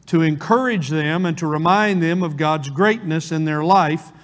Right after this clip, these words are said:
as a result of being saved. First Corinthians chapter one, beginning in verse number one. "Paul, called as an apostle of Jesus Christ by the will of God, and Sosthenes our brother,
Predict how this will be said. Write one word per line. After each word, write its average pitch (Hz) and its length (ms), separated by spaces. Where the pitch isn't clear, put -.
as 165 220
a 175 40
result 175 460
of 165 100
being 156 240
saved. 147 960
First 190 300
Corinthians 185 600
chapter 170 540
one, 160 600
beginning 185 420
in 170 120
verse 160 280
number 156 280
one. 160 360
"Paul, 180 800
called 202 560
as 170 320
an 160 80
apostle 151 840
of 143 160
Jesus 190 500
Christ 160 540
by 156 140
the 147 120
will 165 220
of 190 160
God, 147 460
and 131 160
Sosthenes 180 920
our 160 180
brother, 170 440